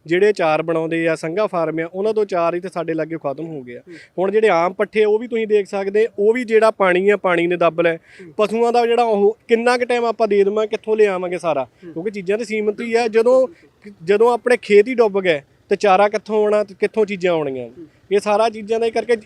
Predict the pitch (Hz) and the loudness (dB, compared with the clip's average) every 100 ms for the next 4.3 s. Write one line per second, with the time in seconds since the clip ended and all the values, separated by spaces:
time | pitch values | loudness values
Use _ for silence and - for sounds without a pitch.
0 | - 214 214 226 214 185 170 196 214 214 | -2 2 2 2 4 4 4 2 4 2
1 | 220 220 214 _ - 196 208 208 214 214 | 0 -2 -4 _ -4 2 4 2 2 6
2 | 208 202 226 214 202 202 214 220 208 220 | 4 4 0 2 2 4 4 2 2 0
3 | 208 220 233 240 214 220 196 190 233 214 | 0 0 0 0 0 0 -2 -2 0 0
4 | 190 196 214 | 0 2 2